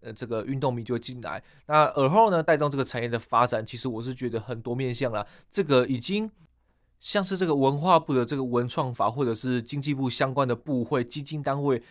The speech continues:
其实，呃，面向虽然广，但是我觉得运动产业应该是更广的。因为你看，动辄办一个比赛，上千人一记下来，中华职棒一记下来都是好几十万、好几百万人就是再去跳的。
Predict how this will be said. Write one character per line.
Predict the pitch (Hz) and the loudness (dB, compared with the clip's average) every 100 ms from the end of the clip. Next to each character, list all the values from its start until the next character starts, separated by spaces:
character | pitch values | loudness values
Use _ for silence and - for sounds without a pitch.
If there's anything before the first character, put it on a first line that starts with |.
| _ | _
其 | - 175 | -6 -2
实， | 170 175 165 - _ | 2 0 0 -8 _
呃， | 127 123 | -2 0
面 | 175 180 135 | 2 2 2
向 | 185 143 120 | 4 2 2
虽 | - 196 | 0 4
然 | 147 139 | 4 4
广， | - 110 120 | 0 -2 0
但 | 135 | -2
是 | 139 | 0
我 | 123 113 | -2 -2
觉 | 117 | -6
得 | |
运 | 139 | -6
动 | 131 127 | -6 -6
产 | 117 | -4
业 | 117 117 - | -4 -6 -8
应 | 123 | -6
该 | |
是 | 120 - | -6 -4
更 | 135 117 | -4 -4
广 | 127 - 110 | -6 -6 -6
的。 | 110 - _ _ | -8 -10 _ _
因 | 139 | 0
为 | 135 | 0
你 | |
看， | 117 127 - _ _ | 2 -2 -2 _ _
动 | 185 135 | 0 2
辄 | 123 117 | 2 2
办 | 135 | 2
一 | 120 | 2
个 | |
比 | 120 113 | -2 -6
赛， | 110 127 113 - - | 4 4 4 -2 -8
上 | - 151 | 4 4
千 | 127 143 131 | 4 0 0
人 | 120 | 0
一 | 127 | -2
记 | - 151 | -10 -8
下 | 135 | 2
来， | 127 120 | 2 2
中 | 123 | -2
华 | 120 | -4
职 | 117 | -4
棒 | 123 127 | -6 -6
一 | |
记 | - 143 | -10 -4
下 | 156 | -2
来 | 123 | 0
都 | 123 | -2
是 | 135 | -4
好 | 135 123 143 | -4 -2 -2
几 | 127 | -4
十 | 113 - | -6 -2
万、 | 127 123 | 0 2
好 | 131 | 2
几 | 151 156 | 0 -4
百 | 101 | 0
万 | 127 | 2
人 | 117 | 0
就 | 117 | -6
是 | 120 | -12
再 | 117 120 | -8 -6
去 | 117 | -6
跳 | - 110 | -2 -4
的。 | 110 | -2